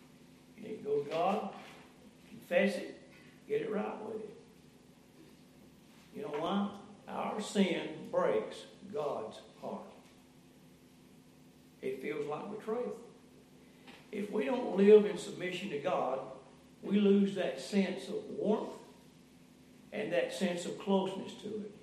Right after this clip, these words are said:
It's like a couple. They have a fight. One turns this way, one turns that way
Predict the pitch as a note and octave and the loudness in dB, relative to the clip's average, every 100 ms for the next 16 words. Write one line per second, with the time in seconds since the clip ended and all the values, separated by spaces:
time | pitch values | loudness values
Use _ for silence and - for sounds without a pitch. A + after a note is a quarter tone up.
0 | - - - - - - - - - E3+ | -20 -20 -20 -20 -20 -20 -20 -20 -12 -6
1 | - F#3+ E3 - - - - - - - | -4 -4 -4 -4 -8 -14 -20 -16 -14 0
2 | G#2 G#2 - - - - - - - - | 2 2 -2 -8 -12 -20 -20 -20 -20 -20
3 | - - - - - - - - - - | -20 -20 -20 -20 -20 -20 -20 -20 -20 -20
4 | - - - - - - - - - - | -20 -20 -20 -20 -20 -20 -20 -20 -20 -20
5 | - - G2+ D3 D3 - D#3+ D#3+ F3 - | -20 -14 -8 -4 -4 -2 4 6 6 4
6 | - - - - - - - - - - | -2 -12 -16 -20 -20 -20 -20 -20 -20 -20
7 | - - - - - - D3+ C#3+ C3+ C#3 | -20 -20 -20 -20 -20 -18 -14 -12 -12 -12
8 | C3+ B2 C#3 C3+ C3 C3 C3+ D3 - - | -10 -10 -10 -12 -10 -10 -8 -10 -12 -18
9 | - - - - - A2+ B2+ B2+ - B2+ | -20 -20 -20 -20 -20 -16 -14 -14 -14 -12
10 | B2 B2 C3+ C3 - A#2 - | -10 -10 -8 -8 -10 -12 -12